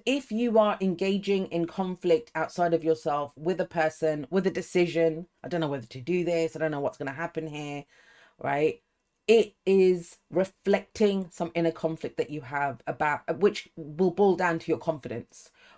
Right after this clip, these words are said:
of your use of your faculties, whether it's your in-, intuitive knowledge, your, um, logical logic, <laughs> right? Knowledge,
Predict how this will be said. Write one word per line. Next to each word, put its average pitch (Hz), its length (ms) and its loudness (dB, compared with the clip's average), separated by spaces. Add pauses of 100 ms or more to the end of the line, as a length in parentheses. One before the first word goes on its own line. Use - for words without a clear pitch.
(100)
of 160 160 4
your 165 200 4
use 160 420 -6
of 139 180 -6
your 143 120 -6
faculties, - 720 -10
whether 139 300 -4
it's - 180 -8
your 139 240 -2
in-, 143 220 -6
intuitive 170 680 -2
knowledge, 165 560 2 (320)
your, 143 600 4
um, 143 540 0 (280)
logical 175 520 0
logic, 170 600 2
<laughs> - 40 -8
right? 170 360 -4 (240)
Knowledge, 175 520 4